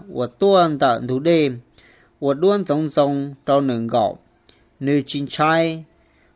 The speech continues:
tụ đê của nữ chánh, thọ tụ đê. Dù là đành chơ nữ to hầu, là nữ chỉnh trề khó khó. Lên từ mua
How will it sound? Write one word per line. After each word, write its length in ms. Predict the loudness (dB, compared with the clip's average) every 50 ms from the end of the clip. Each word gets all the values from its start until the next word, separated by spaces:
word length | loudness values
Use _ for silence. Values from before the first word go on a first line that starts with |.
| _ -6
tụ 120 | -4 -4
đê 320 | -4 0 2 2 2 2 2
của 360 | 0 -2 0 0 0 -2 -4 -8 -12 -16 _ _ _ _ _ _ _ _ _ _ _ _ _ _ -12
nữ 280 | -10 -2 0 0 0 0 0
chánh, 440 | 0 2 2 2 0 -2 -4 -6 -10 -14 _ _ _ _ _ _ _ _ -10
thọ 280 | 0 2 4 4 4 2
tụ 160 | -2 -6 -6
đê. 440 | -2 0 0 2 2 2 0 -4 -8 _ _ _ _ _ _ _ _ _ _ _ _ _ _ _ _ _ _ _ _ _ _ _ _ -14
Dù 300 | -10 -4 2 4 4 6
là 160 | 6 4 2
đành 540 | 2 0 0 0 0 0 -2 -4 -6 -8 -6 0
chơ 400 | 4 6 6 6 6 6 4 2 0
nữ 380 | 0 0 0 2 0 0 -4 -6 -12 _ _ -2
to 160 | -2 0 0
hầu, 480 | 0 2 2 4 4 2 0 -2 -6 -10 _ _ _ _ _ _ _ _ _ -8
là 320 | -4 0 2 2 2 2 0
nữ 220 | -2 -2 -4 -4 -4
chỉnh 260 | -4 -4 -4 -4 -6 -14 -18 -20 -20 -20 -16 -14 -12 -6
trề 500 | -2 0 0 0 0 0 0 -2 -2 -4 -6 -10 -16 -14
khó 220 | -6 -2 -2 -2 -2 -4
khó. 420 | -4 -2 0 0 0 -2 -4 -10 _ _ _ _ _ _ _ -20 -20 -20 -20 -20 -20 _ _ -6
Lên 220 | 0 0 0 0 2 2
từ 280 | 2 4 4 4 2
mua 200 | 2 0 -2 -2